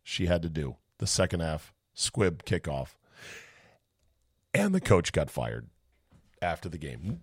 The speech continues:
N-, for nothing to do with having a girl kicker, just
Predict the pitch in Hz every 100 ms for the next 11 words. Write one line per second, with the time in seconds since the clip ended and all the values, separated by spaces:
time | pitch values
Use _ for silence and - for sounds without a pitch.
0 | - 147 156 165 165 190 175 151 135 143
1 | 135 120 - - _ _ - 120 120 113
2 | 107 87 - 117 107 101 - 175 110 104
3 | - 117 107